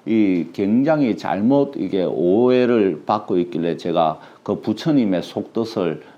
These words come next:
그대로, 어, 전해드렸습니다. 아유,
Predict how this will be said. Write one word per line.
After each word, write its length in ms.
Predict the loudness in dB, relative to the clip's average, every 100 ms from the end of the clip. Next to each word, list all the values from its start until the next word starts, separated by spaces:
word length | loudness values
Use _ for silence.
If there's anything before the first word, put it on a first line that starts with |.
| _
그대로, 840 | -4 -2 0 2 2 0 0 -2 -6
어, 760 | -10 -8 -6 -6 -8 -12 -16 -16
전해드렸습니다. 1600 | -6 -4 -2 -2 -4 -6 -6 -4 -2 -4 -8 -6 -4 -2 -2 -6 -20 -20 -20 -20 -20 _ _ _ _ _ -2
아유, 420 | 2 4 2